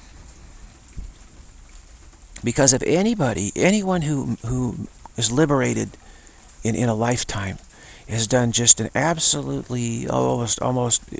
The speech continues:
inexplicably wonderful accomplishment for everyone. Measureless,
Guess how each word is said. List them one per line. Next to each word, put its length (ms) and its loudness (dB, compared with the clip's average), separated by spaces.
inexplicably 1000 2
wonderful 540 -2
accomplishment 480 -4
for 100 -2
everyone. 360 -2
Measureless, 760 4